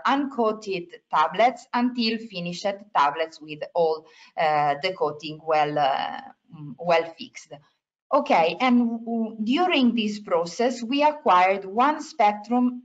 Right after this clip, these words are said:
every ten seconds. So a really, really big amount of data. We are speaking around, uh, three hundred and sixty,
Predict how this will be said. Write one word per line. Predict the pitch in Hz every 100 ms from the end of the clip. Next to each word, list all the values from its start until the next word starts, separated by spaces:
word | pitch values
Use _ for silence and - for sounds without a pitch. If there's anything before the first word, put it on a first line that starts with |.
| -
every | 226 226 247 269 -
ten | 196 196 190
seconds. | - - - - 135 - -
So | - 170 151 _ _ _
a | 180 180 180
really, | 247 247 247
really | 247 202 202 214 214 - - 185
big | 240
amount | 226 196 180 180 175
of | 156
data. | 165 156 156 220 254
We | 196
are | 180
speaking | 175 - 175 170
around, | 160 165 165 170 _
uh, | 160 151 147 - _
three | - 196
hundred | 190 185 175 170
and | 165
sixty, | - 196 185 - 175 165